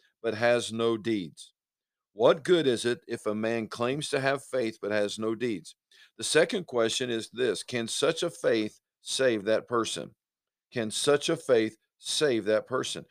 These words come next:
The answer to both of those questions is in the negative. That is the principle that James is really after. The principle that works or deeds must complement and illustrate the faith that you're walking in. So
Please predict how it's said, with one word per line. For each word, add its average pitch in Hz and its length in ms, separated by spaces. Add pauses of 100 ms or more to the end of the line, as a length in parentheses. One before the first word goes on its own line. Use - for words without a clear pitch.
(240)
The 131 160
answer 156 280
to 123 60
both 127 300
of - 100
those 101 240
questions 107 580
is 104 260
in 113 100
the 113 80
negative. 104 460 (720)
That 135 220
is 196 180
the 196 100
principle 120 640
that 107 180
James 110 480
is 110 140
really 117 280
after. 120 520 (340)
The 117 80
principle 160 600
that 143 200
works 135 460
or 170 80
deeds 113 400
must 120 460
complement 107 920 (240)
and 123 300
illustrate 131 720
the 117 80
faith 123 420
that 101 160
you're 110 180
walking 104 460
in. 80 240 (800)
So 147 460